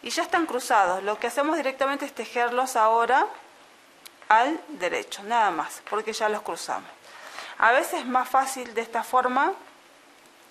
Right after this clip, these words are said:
porque a veces con la otra aguja se nos puede escapar la aguja, entonces bueno. Pero para mí era, es siempre más fácil esta forma. Y ahora tejemos la secuencia, que son puntos al revés, hasta llegar al final.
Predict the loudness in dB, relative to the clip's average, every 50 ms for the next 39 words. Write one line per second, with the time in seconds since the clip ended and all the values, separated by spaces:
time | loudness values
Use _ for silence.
0 | -20 -20 -18 -16 -16 -16 -12 -6 -4 -2 0 2 2 2 2 0 0 2 2 2
1 | 4 4 4 4 4 4 4 4 4 4 2 0 0 -2 -2 -4 -6 -6 -6 -6
2 | 0 0 0 2 2 0 0 0 2 2 2 4 6 6 6 6 6 6 4 2
3 | 0 -2 -4 -4 -4 -6 -8 -6 -6 -8 -8 -8 -10 -12 -20 -20 -20 -20 -18 -18
4 | -16 -18 -18 -18 -20 -12 -4 -2 0 2 4 2 2 0 -2 0 2 2 2 2
5 | 0 2 2 2 4 4 2 2 2 -2 -6 -6 -6 -6 -6 -2 -2 0 0 0
6 | 0 -2 -2 -2 -2 -6 -6 -6 -8 -8 -8 -8 -8 -12 -12 -8 -10 -10 -10 -10
7 | -18 -20 -20 -20 -20 -18 -8 -2 2 4 4 4 4 2 0 -4 -2 0 0 2
8 | 2 2 0 0 -2 -4 0 2 2 2 2 -2 -6 -8 -8 -8 -8 -6 -6 -6
9 | -4 -4 -4 -4 -2 -2 -4 -4 -2 -4 -4 -2 0 0 2 2 2 0 -2 -6
10 | -14 -18 -20 -20 -20 -20 _ -20 _ _ _ _ _ _ -20 _ _ _ -20 -20
11 | -20 -20 _ -20 -20 -20 _ -20 -20 -20 -20 -20 -20 -20 -20 -20 _ _ _ _
12 | _ -2 -2 -2 -2 -2 -8 -8 -6 -2 0 0 2 2 2 0 0 -4 -6 -4
13 | -2 0 -2 -2